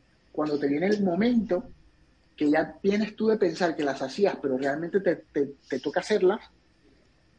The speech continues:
el golpe es muy duro. El golpe, el golpe es, es muy duro. Entonces, claro, te toca realmente compaginar lo pe-, lo que pensabas tú que era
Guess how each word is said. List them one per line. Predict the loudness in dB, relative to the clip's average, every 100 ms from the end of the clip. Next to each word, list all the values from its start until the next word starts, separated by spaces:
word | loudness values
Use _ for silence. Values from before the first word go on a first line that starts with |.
| _ -8
el | -4 -2
golpe | -4 -8
es | -8
muy | -8
duro. | -6 -4 -6 -8 -20 -20 -20 -20 -20 -20 _ _ _ _ _ -20 -12
El | -8 -4
golpe, | -4 0 0 0 -2
el | -2
golpe | 0 0 -2 -2 -4
es, | -8 -8
es | -6 2
muy | 4
duro. | 6 4
Entonces, | 2 4
claro, | 6 4 2 -6 -4
te | 2 4
toca | 4 4 2
realmente | 2 0 0 -2 -4 -2
compaginar | -4 -4 -6 -6 -6 -2 -2 -4 _ _ _ _ _ _ _ _ _ _ _ _ _ _ -6
lo | 0 4 4 2
pe-, | 0 -2 -2
lo | -2 -2
que | -2
pensabas | -4 -6 -2 -2 -2 -6
tú | -8
que | -4
era | -2 -2